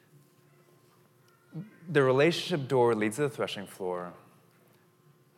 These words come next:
And the most intense relationship, the most intense threshing you're gonna,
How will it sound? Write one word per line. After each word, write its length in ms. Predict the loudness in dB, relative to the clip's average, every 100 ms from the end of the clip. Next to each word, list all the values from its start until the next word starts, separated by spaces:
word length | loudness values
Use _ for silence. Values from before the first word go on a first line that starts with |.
| _ _ _ _ _ _ _ _ _ _ _
And 160 | -8 -4
the 60 | -2
most 360 | 0 0 0
intense 400 | -6 -4 -6 -4
relationship, 680 | -2 -2 -2 -10 -8 -6 -8 -10 -20 _ _ _ _
the 80 | -8
most 280 | -4 -4 -6
intense 300 | -8 -10 -8
threshing 580 | -2 -2 -2 -8 -8
you're 140 | -6 -4
gonna, 340 | -4 -6 -8